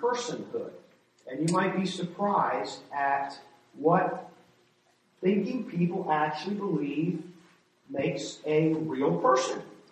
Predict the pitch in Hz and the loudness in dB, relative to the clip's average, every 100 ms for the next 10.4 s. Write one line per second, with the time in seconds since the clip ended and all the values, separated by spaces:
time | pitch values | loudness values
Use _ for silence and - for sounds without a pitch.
0 | _ _ _ 147 160 156 160 - - - | _ _ _ 4 4 4 2 2 -4 -2
1 | - - - 330 320 - - - _ _ | -2 -4 -6 -4 -4 -4 -8 -14 _ _
2 | 139 - - - - - - - - - | -2 2 2 0 -4 0 2 2 -2 -8
3 | - - - 156 - 156 151 135 131 131 | -14 -20 -6 -4 2 2 2 2 2 2
4 | - - - - 156 151 156 156 175 175 | 0 -8 -14 -4 -2 2 2 4 4 2
5 | 170 165 - 202 208 - 262 180 - - | 0 -2 -2 -6 -6 -10 -4 -2 -2 0
6 | 359 349 - 220 156 156 156 156 156 170 | 2 4 2 2 2 2 2 2 0 0
7 | - - - - 151 - 175 - 196 202 | -2 -6 -16 -8 -8 -4 -4 2 6 8
8 | - - - - - 151 147 - 196 175 | 6 2 -4 -12 -6 -6 -6 2 4 4
9 | - 143 160 - - - _ - 190 185 | 2 -2 -4 -6 -14 -20 _ -10 -4 0
10 | 196 - - - | 0 -2 -4 -8